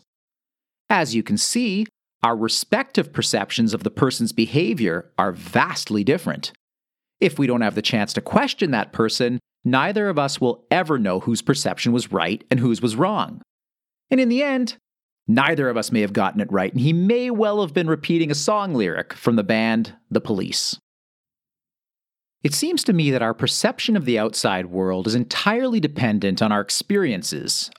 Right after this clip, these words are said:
our emotional state, and the degree to which the brain makes assumptions based on the information it takes in through the senses. It also seems to me that the prevailing emotional state governs, to some extent,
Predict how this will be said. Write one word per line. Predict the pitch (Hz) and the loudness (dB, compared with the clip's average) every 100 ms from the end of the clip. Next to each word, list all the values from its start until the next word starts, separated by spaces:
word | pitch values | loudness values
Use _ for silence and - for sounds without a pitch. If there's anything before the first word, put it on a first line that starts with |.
| - | -4
our | 98 | 0
emotional | 104 113 120 160 | 2 2 0 -2
state, | 160 - 98 98 - - _ - | -2 0 0 0 -4 -12 _ -2
and | 131 143 | 2 2
the | |
degree | 135 110 135 226 | 2 0 0 0
to | - 190 | 2 0
which | 170 - | 0 -2
the | |
brain | 113 113 117 117 | 0 0 2 2
makes | 107 - | 0 -2
assumptions | 101 - 170 196 104 95 - | -4 0 2 2 -2 -2 0
based | 120 110 113 | 0 2 2
on | |
the | 117 | 2
information | 151 - 139 127 - | 2 0 0 0 0
it | 120 - | -2 2
takes | 165 175 117 | 0 2 -2
in | 107 | -2
through | - 117 | 0 -2
the | |
senses. | - - 107 95 82 - - - _ _ _ _ _ - | 0 0 0 -2 -6 -6 -6 -8 _ _ _ _ _ -2
It | 113 | 2
also | 147 220 190 | 2 2 -2
seems | - 113 107 | 0 -2 0
to | 107 | 0
me | 95 95 117 | 2 2 0
that | - - | 0 -2
the | 135 | -2
prevailing | 143 143 120 104 160 226 254 262 | 0 0 0 2 2 2 0 2
emotional | 220 180 185 - 165 120 | 2 2 0 0 -2 -2
state | - - 220 160 113 - - | -2 -2 0 0 -4 -10 -2
governs, | 170 254 196 104 101 - | 0 0 0 0 -2 -2
to | - | -4
some | - 311 277 | 0 0 0
extent, | - - 87 92 - | -6 -4 -4 -2 -6